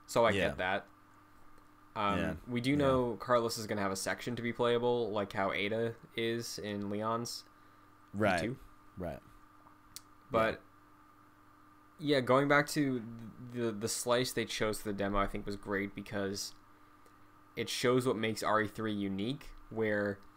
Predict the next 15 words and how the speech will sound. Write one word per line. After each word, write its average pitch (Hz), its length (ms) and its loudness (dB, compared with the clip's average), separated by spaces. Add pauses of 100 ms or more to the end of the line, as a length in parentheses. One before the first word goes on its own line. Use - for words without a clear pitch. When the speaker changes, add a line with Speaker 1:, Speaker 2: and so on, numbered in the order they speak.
(580)
Speaker 1:
R 143 160 6
E 135 80 4
two, 110 600 0 (800)
uh, 101 480 2 (1120)
it 123 100 0
had 147 220 4
the 131 60 0
focus 131 360 2
on 107 680 0
getting 120 240 6
where 117 100 6
you 113 120 0
needed 107 260 -2
to 101 80 -6
be 98 380 -2